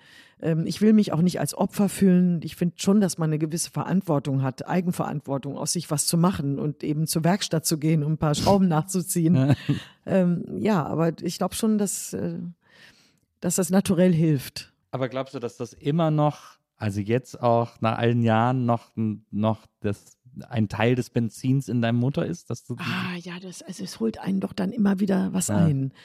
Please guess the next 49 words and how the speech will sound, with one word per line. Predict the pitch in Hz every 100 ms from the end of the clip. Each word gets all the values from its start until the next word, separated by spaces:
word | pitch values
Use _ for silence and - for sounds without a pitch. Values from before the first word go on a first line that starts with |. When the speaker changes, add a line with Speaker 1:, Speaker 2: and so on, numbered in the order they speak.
| - -
Speaker 2:
Ja. | 101 101 101
Speaker 1:
Und | 185
es, | 202 -
ich | 202 190 180
wundere | 202 240 240
mich | 214 208
und | 185
dann | 190 185
ärgere | - 208 220
ich | 185 165
mich | 190 -
auch | 185
ein | 180
bisschen | 190 190
über | 160 175
mich, | 175 185
denke | 185 180
mir, | 190 175
meine | 170 196 196
Güte, | 190 196
das | 165 160
muss | 196 -
doch | -
vorbei | - - 143 214
sein, | 185 170
du |
musst | 180 -
doch | 170
mal | 170 160
aufwachen | - 196 - 180 185 180 - - - - -
oder | 175
man, | 170 -
das, | 170 170 -
es | 185
darf | 196 180
nicht | 196 190
mehr, | 175 180 175 170
ähm, | - 170 170
so | 175
eine | 175
Rolle | 156 196 247
spielen. | - - 156 156 151 - - - -
Aber | - 190
wir | 185
haben | 214 220
ja | -
alle | 208
eine | 214 190
Tagesform | - 160 196 190 - - 185 180 185 185